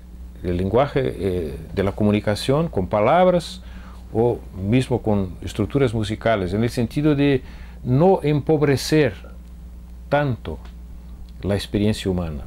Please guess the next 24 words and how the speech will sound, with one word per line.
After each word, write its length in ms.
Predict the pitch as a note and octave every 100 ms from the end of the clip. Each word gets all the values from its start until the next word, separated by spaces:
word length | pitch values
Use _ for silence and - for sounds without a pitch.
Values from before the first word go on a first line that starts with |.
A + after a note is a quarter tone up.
| - -
porque 300 | G2+ - G#2+
hay 240 | C#3 D#3+
una, 380 | A#2+ G#2 F#2 D2+ - -
lo-, 180 | G#2 F#2
los, 200 | F#2+ G2+
los 360 | G#2 G#2+ G#2 G2+
medios 360 | C#3 E3+ A#2+ G2+
de 160 | G2 -
comunicación, 840 | G#2+ G#2 A2+ F#2+ F2 D3 D3+ A2 - - - - -
eh, 640 | G2 G2 F#2+ F#2 F2+ F2+ F2 - - - - - - -
con 220 | G#2+ G#2
su, 580 | - - A2 G#2 F2+ - -
su 200 | - B2+
dialéctica, 960 | G#2+ A2+ G#2 C3 C#3 - F#2+ - E2 C#2+ - - - - -
eh, 220 | D#2+ D#2+ E2+
de, 240 | F#2+ F2+
del, 440 | F2 F#2+ F2+ F2+ D#2+ D2+ C#2 - - - - - - - - - - -
de 160 | E2+ F2
hacer, 440 | - C3 B2 G2+ E2
eh, 100 | G2
lucros 720 | A#2 F#3+ - G2 E2+ - - - - -
con 220 | G#2 G2+
todo, 420 | D#3 D3+ A#2 F2+ - - - -
tienden 560 | - C3+ D#3 D3 D3 C#3+